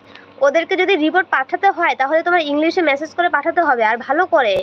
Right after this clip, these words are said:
ভালো করে মেসেজ করে পাঠাতে হবে, নাহলে হবে না কিন্তু। সাজিয়ে গুজিয়ে ভালো করে তোমার যে প্রবলেমটা হচ্ছে ওটা বোঝাতে হবে ওদেরকে, তোমার যে প্রবলেমটা হচ্ছে ওটা বোঝাতে হবে ওদেরকে, ভালো করে লিখতে হবে। রিপোর্ট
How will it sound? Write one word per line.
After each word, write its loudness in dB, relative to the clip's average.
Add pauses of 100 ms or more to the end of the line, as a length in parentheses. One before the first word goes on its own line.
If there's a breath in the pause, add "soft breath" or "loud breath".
(400)
ভালো 0
করে 2
মেসেজ -2 (100)
করে 2
পাঠাতে -2
হবে, 0
নাহলে 0
হবে 0
না 2
কিন্তু। -2 (120)
সাজিয়ে -2
গুজিয়ে -2
ভালো 0
করে 2
তোমার 0
যে -2
প্রবলেমটা 2
হচ্ছে -2 (120)
ওটা 0
বোঝাতে 0
হবে 2
ওদেরকে, -4 (540 loud breath)
তোমার 0
যে -2
প্রবলেমটা 0
হচ্ছে -2 (120)
ওটা 2
বোঝাতে 0
হবে 2
ওদেরকে, 0
ভালো -2
করে 2 (160)
লিখতে -4
হবে। -4 (1600)
রিপোর্ট -2